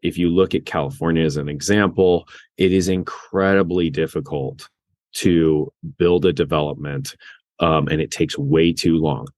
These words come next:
So going back to my earlier comment about this, um, kind of supply imbalance relative to the need for shelter, uh, we have to make it easier to, one, acquire raw land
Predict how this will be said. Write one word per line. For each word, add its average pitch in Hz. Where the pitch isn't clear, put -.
So 90
going 90
back 92
to -
my 82
earlier 85
comment 82
about 76
this, 82
um, 73
kind 85
of 73
supply 85
imbalance 78
relative 76
to -
the 73
need 78
for -
shelter, 104
uh, 87
we 87
have 110
to 135
make 92
it 85
easier 76
to, 85
one, 78
acquire 85
raw 98
land 82